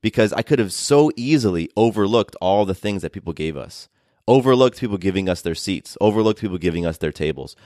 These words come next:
overlooked people giving all these compliments to us and, and talking about Maya and just, you know, people were just showering us with, with attention and love. And I could have easily overlooked that. So I'm sharing all of that because as you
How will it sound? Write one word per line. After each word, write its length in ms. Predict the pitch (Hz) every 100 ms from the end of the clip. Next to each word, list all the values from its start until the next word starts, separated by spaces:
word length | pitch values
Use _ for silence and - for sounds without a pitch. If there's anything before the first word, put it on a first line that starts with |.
| _
overlooked 440 | - 120 120 117 -
people 180 | 110 90
giving 300 | 95 87 82
all 160 | 90
these 160 | 92 90
compliments 640 | - 87 87 82 76 - - _ _
to 220 | - 87
us 260 | 80 73 -
and, 240 | 78 76
and 140 | 69 76
talking 340 | 90 92 85
about 300 | 78 80 - _ _ -
Maya 460 | 82 85 85 78
and 120 | 78
just, 320 | 78 85 - _ _ _
you 60 | 101
know, 140 | 87
people 320 | - 120 143
were 160 | 131 127
just 200 | 120 110
showering 520 | - 95 117 113 110
us 200 | 107 -
with, 320 | 107 98 -
with 300 | - 98 - -
attention 680 | - 95 107 - 80 71 -
and 180 | - 85
love. 440 | 78 107 73 67 _ _ _ _
And 120 | 85
I 40 | 87
could 140 | -
have 140 | 87 -
easily 440 | 107 107 95 90 87
overlooked 540 | 87 82 82 78 - -
that. 180 | 52 - _ _ _ _ _ _ _ _ _ _
So 140 | -
I'm 60 | 110
sharing 360 | - 143 139 123
all 160 | 110
of 60 | 95
that 180 | 95 87
because 580 | 90 101 90 85 - _ _ _ _ _ _ -
as 320 | 104 113 98
you 440 | 104 101 95 92